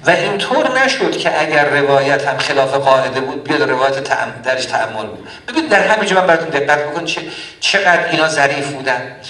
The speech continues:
تو روایت لحیه اینطور داره که اگر ریش در آمد، یک سوم دیه.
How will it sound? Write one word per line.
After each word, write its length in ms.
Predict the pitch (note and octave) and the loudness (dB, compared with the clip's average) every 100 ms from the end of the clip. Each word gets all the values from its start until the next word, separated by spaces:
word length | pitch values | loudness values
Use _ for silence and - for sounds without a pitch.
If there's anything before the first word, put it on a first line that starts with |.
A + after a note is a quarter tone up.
| - - - - | -16 -16 -16 -10
تو 200 | - D#4+ | -2 2
روایت 540 | B3 A#3 A3+ A3 A3 | 4 4 4 2 0
لحیه 680 | G#3 G3 F3+ F#3 E3+ E3 D#3+ | 0 0 0 0 0 2 0
اینطور 460 | D#3+ E3 E3 A#2+ | -2 -4 -2 -2
داره 240 | A2+ G#2+ G#2+ | -2 -4 -2
که 220 | - - | -2 -2
اگر 260 | D3+ F3 E3 | 2 0 0
ریش 160 | - - | -4 -2
در 240 | D#3+ F#3 | 4 6
آمد، 760 | E3+ D#3+ C3+ B2 A#2 A#2 - - - | 6 4 0 0 -4 -6 -12 -18 -2
یک 120 | F3+ | -2
سوم 440 | - - - G2+ G2+ | -2 -6 -8 -10 -12
دیه. 260 | F#2 F#2 | -16 -18